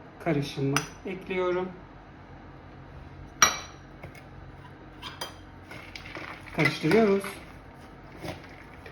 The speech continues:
Doyurucu, sağlıklı, lif ve protein yönden zengin bir salata. Bence çorbalarınızın yanına çok yakışacağını düşündüğüm lezzetli bir tarif oldu.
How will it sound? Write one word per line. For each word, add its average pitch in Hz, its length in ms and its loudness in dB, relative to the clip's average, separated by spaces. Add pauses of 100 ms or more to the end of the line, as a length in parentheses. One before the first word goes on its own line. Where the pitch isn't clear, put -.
(260)
Doyurucu, 190 500 10
sağlıklı, 170 720 8 (220)
lif 170 280 6
ve 170 60 10
protein 165 520 8
yönden 156 380 10
zengin 151 500 10
bir 147 100 4
salata. 147 640 2 (960)
Bence 160 420 8 (1400)
çorbalarınızın 156 580 10
yanına 151 380 8 (760)
çok 170 200 4
yakışacağını 151 560 2
düşündüğüm 156 540 4 (600)
lezzetli 160 500 6
bir - 180 4
tarif 151 340 0
oldu. 147 280 2